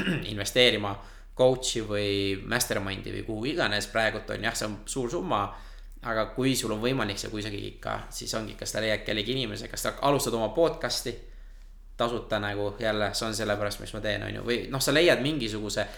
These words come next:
variandi, kui sa väga tahad, et, et kuidas nagu ikkagi saada nende targe-,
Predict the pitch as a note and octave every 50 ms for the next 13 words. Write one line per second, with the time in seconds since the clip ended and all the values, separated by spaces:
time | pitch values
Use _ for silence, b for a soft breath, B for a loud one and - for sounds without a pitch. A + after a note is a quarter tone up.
0 | B B B - A2+ A2 A#2 B2 C#3 C#3+ B2 G#2 G2+ G2 - - G#2+ G#2+ G#2+ G#2
1 | A2 G#2+ G2 G2 A2 G#2+ G#2 G2 - - - - - - - - - A1+ - -
2 | - A2+ A2+ G#2+ G#2 - A1 G#1+ - - - - - - - - - - - -
3 | A2+ A2 G#2+ - G#2 G#2 - - A2 G#2+ G#2 G#2 G#2+